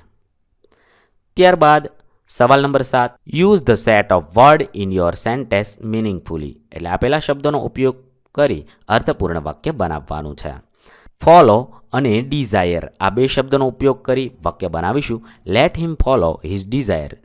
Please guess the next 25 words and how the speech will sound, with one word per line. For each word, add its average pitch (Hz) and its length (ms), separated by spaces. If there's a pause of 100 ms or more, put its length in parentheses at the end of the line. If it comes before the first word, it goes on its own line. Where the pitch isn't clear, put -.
(140)
said 104 220 (220)
મોહન્સ 139 440
મધર. 78 420 (840)
આઠ, 117 400 (640)
ગેધરિંગ 143 460 (380)
અને 120 160 (100)
ફેમિલી 117 300
ફ્રેન્ડ્સ 80 520 (220)
તેના 95 240
આધારે 95 200
વાક્ય 85 260
બનાવીશું. 95 600 (380)
There 151 240
was 101 140 (100)
a - 20 (100)
gathering 120 400 (200)
of 87 80 (220)
close 147 260 (120)
family 85 300 (100)
friends. 73 460 (580)
નવ, 131 280 (180)
ફોલો 143 300 (320)
અને 92 180
હાર્ટ્સ 98 460 (200)
પેશન 90 440